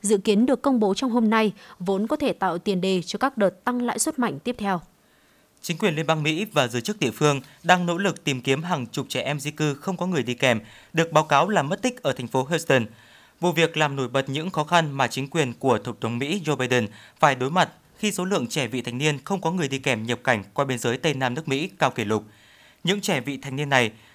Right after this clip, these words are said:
Speaker 2: sau đó đã được đưa đến chỗ người bảo lãnh một cách an toàn và không bị chậm trễ.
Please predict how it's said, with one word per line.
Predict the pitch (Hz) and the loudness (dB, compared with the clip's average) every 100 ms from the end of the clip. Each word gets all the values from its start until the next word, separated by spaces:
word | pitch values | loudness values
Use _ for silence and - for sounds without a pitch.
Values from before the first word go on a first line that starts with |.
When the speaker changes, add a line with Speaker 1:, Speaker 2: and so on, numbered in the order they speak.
| - | -2
Speaker 2:
sau | - 185 | 2 6
đó | 156 135 175 | 6 6 6
đã | 170 185 | 4 4
được | 180 - | 0 -2
đưa | 151 | -2
đến | 135 127 151 | 0 -2 0
chỗ | 160 | 0
người | 180 160 | 0 -2
bảo | 127 | -2
lãnh | 107 113 151 | 0 -2 -2
một | 180 | -6
cách | - 202 | -4 -4
an | 139 | -2
toàn | 127 123 104 - - - | 4 4 2 -6 -12 0
và | 143 | 0
không | 135 202 | 2 -2
bị | 156 | -2
chậm | 127 107 | -4 -4
trễ. | 123 131 | -2 -2